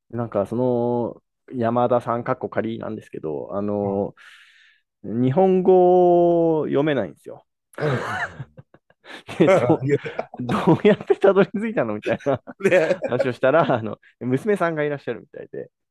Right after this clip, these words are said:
Speaker 2: あー。
Speaker 1: もう娘さんが、えー、その文字のやり取りを娘さんとしてて、
Speaker 2: うん。
Speaker 1: なんかこう、やたらすぐ電話に誘導するなって思ったら、なんかそれが、
Speaker 2: うん。
Speaker 1: その、山田さんだったんですよね。
Speaker 2: <laughs> あ、そうなんだね。
Speaker 1: はい。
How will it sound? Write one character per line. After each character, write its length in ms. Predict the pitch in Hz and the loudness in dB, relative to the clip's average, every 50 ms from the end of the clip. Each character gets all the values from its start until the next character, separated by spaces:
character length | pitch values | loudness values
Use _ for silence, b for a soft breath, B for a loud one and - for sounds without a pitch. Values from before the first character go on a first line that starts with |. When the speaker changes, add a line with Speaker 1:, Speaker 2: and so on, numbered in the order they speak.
| _ _ - | _ _ -4
Speaker 2:
あ 60 | - | -2
ー。 20 | |
Speaker 1:
も 340 | 175 208 214 214 214 214 214 202 | -2 0 0 -2 -4 -6 -10 -12
う 60 | 208 202 - | -14 -12 -6
娘 160 | 190 196 196 | -4 -2 0
さ 100 | 190 185 | 0 0
ん 760 | 185 190 185 185 185 180 180 180 180 185 185 180 175 175 180 196 | 0 -2 -4 -6 -8 -8 -8 -8 -8 -8 -8 -8 -8 -8 -4 0
が、 300 | 254 311 294 - - b b b b b b b _ - | 2 2 2 2 -2 b b b b b b b _ -4
え 960 | 120 123 123 120 113 110 110 107 104 104 101 98 92 87 85 82 71 62 65 - | 0 0 2 2 0 0 -2 -4 -6 -6 -8 -10 -10 -12 -12 -12 -14 -14 -16 -14
ー、 40 | - | -10
そ 60 | 113 | -6
の 60 | 113 | -2
文 160 | 123 156 170 | 0 2 2
字 80 | 151 131 | 2 2
の 80 | 113 | 0
や 60 | 107 107 | 0 0
り 80 | 104 | -2
取 120 | - 101 90 | -6 -8 -8
り 60 | 87 | -10
を 20 | |
娘 280 | 82 104 - 143 151 147 | -12 -10 -8 -8 -6 -4
さ 100 | 147 143 | -4 -4
ん 80 | 143 | -6
と 80 | - 147 | -6 -10
し 80 | - - | -10 -10
て 100 | 151 147 | -10 -10
て、 460 | - - 196 190 165 - - - - _ _ _ _ 139 | -6 -2 -2 -2 -2 -2 -4 -8 -12 _ _ _ _ -6
Speaker 2:
う 80 | 131 | -6
ん。 120 | 117 101 92 | -6 -6 -6
Speaker 1:
な 100 | - - | -8 -10
ん 20 | |
か 100 | - 95 | -10 -10
こ 120 | - 95 | -10 -8
う、 60 | 98 104 | -8 -6
や 160 | 110 107 113 | -6 -6 -4
た 120 | - 196 190 | -2 0 0
ら 120 | 196 185 | 0 0
す 140 | - - 185 | -2 -2 -2
ぐ 120 | 143 110 | 0 0
電 200 | 101 123 123 123 | 0 0 0 0
話 120 | 120 123 127 | 0 -2 -2
に 100 | 123 123 | -2 -2
誘 160 | 131 127 123 | 0 0 0
導 140 | 123 123 123 | -2 -4 -4
す 80 | - 127 | -6 -8
る 80 | 123 117 | -8 -6
な 100 | 123 127 | -8 -8
っ 80 | - _ | -8 _
て 100 | - 101 | -6 -6
思 180 | 92 95 101 104 | -6 -6 -8 -10
っ 60 | - _ - | -12 _ -8
た 80 | 117 | -6
ら、 280 | 110 135 135 113 92 67 - | -4 -2 -2 -4 -4 -6 -10
な 100 | 80 98 | -16 -20
ん 20 | - | -18
か 60 | _ | _
そ 100 | - 123 | -10 -8
れ 80 | 147 | -6
が、 200 | 160 185 170 127 | -4 -2 -2 -2
Speaker 2:
う 40 | 82 | -4
ん。 20 | - | -6
Speaker 1:
そ 120 | - 87 | -10 -18
の、 400 | 76 127 139 127 117 117 113 - _ | -20 -18 -18 -20 -20 -20 -20 -18 _
山 240 | 107 113 110 107 95 | -6 -4 -4 -4 -4
田 80 | 90 92 | -8 -12
さ 120 | - - | -16 -18
ん 60 | - | -18
だ 80 | - - | -18 -20
っ 40 | _ | _
た 80 | - - | -20 -20
ん 20 | |
で 60 | - _ | -20 _
す 60 | _ 120 | _ -18
よ 60 | 135 | -16
ね。 100 | 143 143 - | -16 -8 -4
Speaker 2:
<laughs> 60 | - 220 214 - 240 240 - 294 - - 320 - _ - - _ - - _ _ _ _ _ _ _ _ _ B B B B 415 - - | -4 -2 0 0 0 0 0 -2 -4 -4 -8 -8 _ -16 -18 _ -20 -20 _ _ _ _ _ _ _ _ _ B B B B -6 -4 -4
あ、 120 | 156 160 | -4 -4
そ 300 | 151 - - 233 220 196 | -4 -2 0 2 2 4
う 20 | |
な 140 | 160 147 135 | 4 2 2
ん 80 | 113 104 | 2 -2
だ 100 | 98 92 | -8 -8
ね。 220 | 101 117 127 131 131 | -6 -4 -4 -4 -4
Speaker 1:
は 220 | 113 107 104 101 90 | -4 -4 -4 -4 -6
い。 160 | 85 - | -8 -12